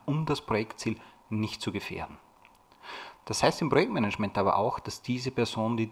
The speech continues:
einen entsprechenden Task gerade hat, möglichst nicht abgelenkt werden soll oder irgendwie aufgehalten werden soll durch etwa unnötige Meetings oder Ähnliches, damit das Ziel nicht gefährdet wird.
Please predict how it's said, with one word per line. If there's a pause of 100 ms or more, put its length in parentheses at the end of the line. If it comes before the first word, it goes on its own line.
einen
entsprechenden
Task
gerade
hat, (400)
möglichst
nicht
abgelenkt
werden
soll (540)
oder
irgendwie
aufgehalten
werden
soll
durch (180)
etwa
unnötige
Meetings
oder
Ähnliches, (520)
damit (120)
das
Ziel
nicht
gefährdet
wird.